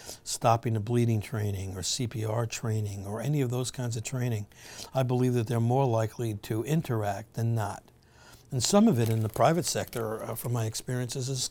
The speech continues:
great. You know, there's a number of different training programs about evacuation that many of the larger companies in the private sector are doing to make sure people know how to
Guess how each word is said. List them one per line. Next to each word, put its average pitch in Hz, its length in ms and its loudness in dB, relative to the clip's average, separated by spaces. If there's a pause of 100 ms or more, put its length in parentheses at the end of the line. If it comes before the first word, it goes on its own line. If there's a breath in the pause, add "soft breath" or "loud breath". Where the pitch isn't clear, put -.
great. 139 580 -4 (720 loud breath)
You 131 80 -4
know, 120 180 2
there's 113 280 4
a 107 100 2
number 117 360 2
of 113 100 -2
different 117 420 -4
training 123 380 -2
programs 117 680 0 (320 loud breath)
about 127 260 4
evacuation 120 880 -2
that 101 160 -8
many 120 300 -2
of 113 100 -2
the 107 140 -4 (200)
larger 113 360 -4
companies 117 720 -6 (520 loud breath)
in 127 120 0
the 117 80 2
private 117 400 2
sector 113 420 -4
are 110 80 2
doing 113 420 0
to - 80 -6
make 110 200 -2
sure - 180 -6
people 120 340 -4
know 113 100 0
how 113 160 0
to 113 160 -2